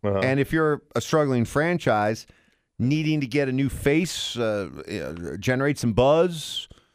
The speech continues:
Speaker 2: sell some tickets, some merchandise, eh, you could do worse.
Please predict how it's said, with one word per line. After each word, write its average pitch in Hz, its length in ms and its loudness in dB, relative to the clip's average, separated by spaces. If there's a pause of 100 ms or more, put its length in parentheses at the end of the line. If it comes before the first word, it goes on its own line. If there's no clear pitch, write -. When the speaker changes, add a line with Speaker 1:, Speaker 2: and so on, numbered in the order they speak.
(140)
Speaker 2:
sell 151 240 0
some 110 160 -4
tickets, 180 480 0
some - 340 -2
merchandise, 185 920 0 (1040)
eh, 196 80 -6
you 202 140 0
could 202 140 0
do 208 120 0
worse. 165 560 2